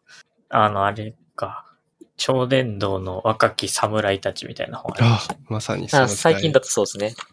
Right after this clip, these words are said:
Speaker 2: うん。
Speaker 3: とか、あとなんだっけ、石ノ森章太郎が書いたなんか超電導の。
Speaker 1: あー、はいはい。<laughs> あれ読みたいんですけど、手に入るんですか？<laughs>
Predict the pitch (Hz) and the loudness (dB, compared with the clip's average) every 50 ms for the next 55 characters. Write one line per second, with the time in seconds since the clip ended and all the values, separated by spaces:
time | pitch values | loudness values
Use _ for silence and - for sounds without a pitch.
0 | _ - 110 107 104 104 107 110 107 110 - - - - _ _ _ _ _ _ | _ -12 -10 -8 -8 -8 -10 -12 -16 -18 -20 -20 -20 -20 _ _ _ _ _ _
1 | _ _ _ _ _ _ - - - - 107 104 - - - - 127 - 113 110 | _ _ _ _ _ _ -4 -2 2 4 4 4 4 2 -2 -4 -4 -2 -2 -6
2 | 107 104 104 - - - 160 175 190 190 165 120 - - - 123 117 - - 120 | -4 -6 -8 -8 -2 2 6 6 8 8 8 6 4 0 0 2 2 4 6 6
3 | 127 120 - - - - 120 113 - - 101 107 104 - 104 - - 131 127 135 | 6 6 4 4 2 4 4 2 4 0 -2 -2 0 -2 -2 -2 0 2 4 6
4 | 147 156 156 147 147 143 139 139 131 135 131 127 123 117 107 104 - - - - | 6 8 8 8 8 8 8 6 6 6 4 4 2 2 0 -2 -4 -8 -8 -4
5 | - - 107 - - - 117 127 - _ _ - - _ _ - - - - - | 0 0 0 0 -2 -6 -10 -12 -12 _ _ -20 -20 _ _ -18 -16 -14 -12 -12
6 | - - - - - _ - - - 123 - - _ - 190 _ - - - - | -10 -10 -12 -14 -16 _ -14 -8 -8 -8 -8 -10 _ -20 -20 _ -18 -20 -18 -16
7 | - - - - - - 123 147 151 135 127 135 160 185 - - 185 180 143 123 | -16 -16 -14 -6 0 2 4 6 6 6 6 6 4 0 0 2 4 4 4 4
8 | 104 101 98 98 - - - 120 101 95 92 92 92 92 - - - 156 127 107 | 0 -2 -4 -6 -6 -4 -2 0 0 2 2 2 0 0 -2 -2 -2 0 0 0
9 | - 147 143 110 - - - - - - _ - - - - - - 135 - - | 0 2 0 0 0 -4 -10 -14 -14 -14 _ -8 -6 -6 -4 0 0 0 0 0
10 | - 139 - | -2 -4 -4